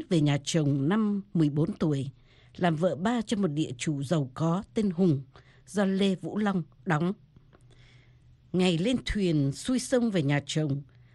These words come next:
Mây dã từ tuổi thơ để bước vào một thế giới hoàn toàn xa lạ. Thế giới đó, theo một bài báo của New York Times, vừa là một thiên đàng, vừa là một nhà tù. Chia sẻ kiếp sống chung một chồng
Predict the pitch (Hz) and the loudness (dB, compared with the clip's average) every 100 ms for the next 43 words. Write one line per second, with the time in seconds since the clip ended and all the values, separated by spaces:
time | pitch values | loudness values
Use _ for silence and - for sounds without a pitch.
0 | - 202 240 226 202 185 202 208 156 - | -8 -2 0 -2 -2 -4 0 0 0 -2
1 | 160 123 151 214 208 - _ - - 165 | -4 -2 -2 -2 -4 -8 _ -20 -6 -2
2 | 170 240 254 185 143 143 220 - 180 214 | 0 -2 -2 0 0 0 -2 0 -2 0
3 | 165 151 117 151 131 123 - 190 160 139 | -2 -2 -2 -2 0 -2 -4 -2 -2 -4
4 | - _ - - _ _ - - 190 202 | -12 _ -20 -20 _ _ -20 -2 -2 0
5 | 214 190 170 180 - _ - - 269 233 | 0 0 0 -2 -6 _ -20 -6 0 0
6 | 104 160 139 151 190 196 160 196 220 214 | 2 0 2 2 0 0 0 0 0 -2
7 | - - 214 196 180 - - - - - | -4 -4 0 0 0 -6 -16 -20 -20 -20
8 | - 185 208 170 156 156 - 262 214 175 | -6 0 2 2 2 0 -2 -2 2 2
9 | 143 120 - - _ - 170 143 131 - | 0 -4 -12 -20 _ -2 0 0 -2 -4
10 | 147 147 151 - 135 - 165 139 - - | -2 0 -2 -2 -4 0 0 0 -6 -16
11 | - - - - _ - - - - - | -20 -20 -18 -18 _ -20 -20 -20 -20 -6
12 | 269 254 214 139 - 240 - 208 254 - | -4 0 0 -2 -2 -4 -2 -2 -2 -2
13 | 262 226 165 - 160 135 | 0 0 -2 0 0 0